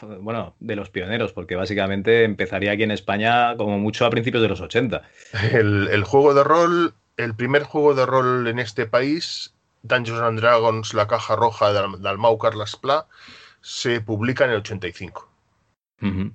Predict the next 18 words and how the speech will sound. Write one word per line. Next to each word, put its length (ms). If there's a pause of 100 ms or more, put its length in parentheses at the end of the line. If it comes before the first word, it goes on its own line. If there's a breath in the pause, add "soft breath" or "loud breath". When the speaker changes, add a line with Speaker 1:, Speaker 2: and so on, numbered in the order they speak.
Speaker 1:
Bueno, 360 (380)
estamos 300
hablando 280
de 120
que 100
muchos 260
juegos 220
llegaban 480
en, 360
en 160
inglés. 540
Speaker 2:
Sí, 300
en 100
Speaker 1:
Sí, 60
Speaker 2:
inglés, 480
Speaker 1:
sí. 80
Speaker 2:
en 60
francés. 960